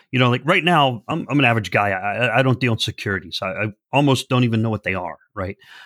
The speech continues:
But the idea that something like that can be put into smart contracts and put onto a blockchain, and the wheelers and dealers who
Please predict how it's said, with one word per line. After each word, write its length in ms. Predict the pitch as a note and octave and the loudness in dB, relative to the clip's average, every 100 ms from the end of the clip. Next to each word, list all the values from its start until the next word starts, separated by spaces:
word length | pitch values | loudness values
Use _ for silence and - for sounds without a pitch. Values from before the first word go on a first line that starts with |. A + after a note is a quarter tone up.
| - _ | -20 _
But 320 | B2 A#2 - - _ - | 2 2 0 -14 _ 0
the 120 | B2 | 2
idea 420 | A#2+ G#2+ E3+ F3 | 4 4 2 4
that 220 | D3 C#3+ | 2 2
something 300 | - E3+ E3+ | 2 0 2
like 240 | D3+ C#3 - | 2 2 2
that 200 | C3+ C3 | 0 2
can 120 | B2 | 2
be 100 | A#2 | 2
put 180 | - D3 | 2 2
into 200 | C3+ A2+ | 2 0
smart 320 | - B2+ A#2+ | -2 -4 -4
contracts 680 | - B2+ - A#2+ A2+ - - | -2 -2 -2 0 0 -2 -8
and 180 | G2 | -8
put 140 | - C3 | -4 -2
onto 320 | B2+ B2 B2+ | -2 -2 -4
a 80 | G#2 | -4
blockchain, 760 | G#2 G#2+ - - G#2+ G#2+ G2+ - | -6 -6 -6 -8 -6 -6 -6 -8
and 300 | G#2+ G#2+ G2 - - - _ - | -6 -4 -4 -6 -16 -20 _ -2
the 280 | A2+ G#2+ G2+ | 0 0 0
wheelers 460 | A2+ E3 F3 D#3+ D3 | 0 2 4 2 2
and 160 | B2 | 2
dealers 420 | C3+ D3 B2+ A#2 | 2 2 2 0
who 400 | - A#2+ A#2 G2+ | 0 2 2 -2